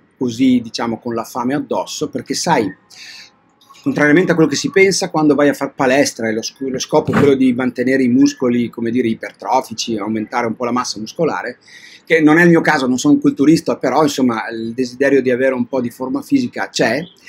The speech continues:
e alla mia età il fatto di fare dei pesi è ipersalutare, se fatto bene che non spacchi i legamenti.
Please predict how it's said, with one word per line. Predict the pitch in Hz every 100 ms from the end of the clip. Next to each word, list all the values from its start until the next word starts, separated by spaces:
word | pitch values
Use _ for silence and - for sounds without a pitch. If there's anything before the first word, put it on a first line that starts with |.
| - -
e | 131 123
alla | 117 127
mia | 139 143
età | 131 156 131
il |
fatto | - 135 127
di | 120
fare | 131
dei | 123 120
pesi | 139 131 120
è | 110 -
ipersalutare, | 185 156 131 - 131 123 120 98 113 175
se | -
fatto | - 101 -
bene | 104 113 110 107 98 _
che | 120
non | 107 104
spacchi | 98 - 101 - 98
i |
legamenti. | 101 147 107 80 _ 143